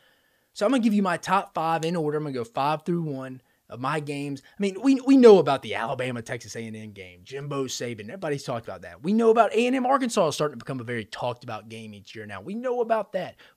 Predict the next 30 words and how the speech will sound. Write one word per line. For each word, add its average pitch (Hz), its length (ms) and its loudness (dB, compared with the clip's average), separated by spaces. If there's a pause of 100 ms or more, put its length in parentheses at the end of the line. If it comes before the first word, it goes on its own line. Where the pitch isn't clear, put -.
We 277 140 6
know 277 260 10
about 247 340 8
Georgia-Florida, 175 1000 2
world's 127 260 -6
largest 131 320 -6
cocktail 120 380 -8
party 113 260 -12
in 107 80 -16
Jacksonville. 101 600 -16 (340)
We 196 100 2
know 247 200 10
about 208 240 6
Alabama 185 480 2
L 165 140 -2
S 139 180 -6
U, 107 180 -8
Alabama-Auburn. 151 1120 -4 (320)
Keep 302 280 -4
naming 160 380 -4
them 85 160 -20
a 95 80 -18
little 101 140 -10
bit. 101 140 -14
Georgia-Tennessee's 214 920 -2
getting 131 200 -12
some 95 140 -20
hype 90 280 -12
this 78 180 -16
year. 85 220 -16